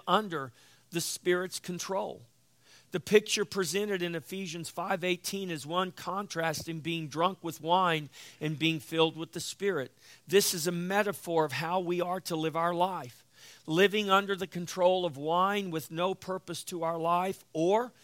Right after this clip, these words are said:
living under the control of the Spirit with a focus on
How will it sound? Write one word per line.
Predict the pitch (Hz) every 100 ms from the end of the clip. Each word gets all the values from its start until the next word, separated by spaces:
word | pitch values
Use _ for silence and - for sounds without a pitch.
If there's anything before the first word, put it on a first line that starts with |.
| - -
living | 147 170 202 214 214
under | 196 202 202 190
the | 175
control | 175 160 196 196 202
of | 185 156
the |
Spirit | 160 - 196 196 214 196
with | 175 170
a |
focus | - - 196 196 220 208 -
on | 170